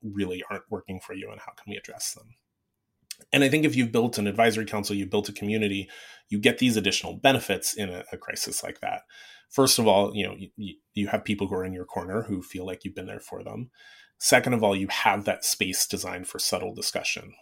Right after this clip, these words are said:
It's really easy when there's a crisis for things, again, to get very black and white. And for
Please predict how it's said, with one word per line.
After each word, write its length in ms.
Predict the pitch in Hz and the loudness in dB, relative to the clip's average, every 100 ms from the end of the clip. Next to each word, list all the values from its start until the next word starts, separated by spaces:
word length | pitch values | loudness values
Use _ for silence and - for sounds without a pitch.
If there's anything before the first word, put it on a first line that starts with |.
| _ _ - | _ _ -8
It's 260 | 101 - - | -6 -6 -4
really 440 | 120 120 127 120 | 0 4 4 4
easy 340 | 101 104 98 98 | 4 0 0 -2
when 100 | 92 | -4
there's 180 | 92 | -8
a 60 | 90 | -8
crisis 720 | - 101 95 92 90 - - - | -2 -2 -2 -4 -2 -4 -4 -8
for 140 | - | -6
things, 520 | 92 101 92 92 - - | -4 -4 -4 -4 -6 -6
again, 240 | 101 92 92 | -8 -6 -6
to 60 | |
get 180 | 95 95 | -8 -8
very 280 | 101 98 92 | -6 -6 -6
black 300 | 90 92 - | -6 -8 -10
and 100 | 92 | -12
white. 300 | 95 - - _ - - _ _ | -12 -14 -18 _ -20 -20 _ _
And 340 | 101 92 90 - | -8 -6 -10 -6
for 380 | 95 87 87 | -4 -4 -6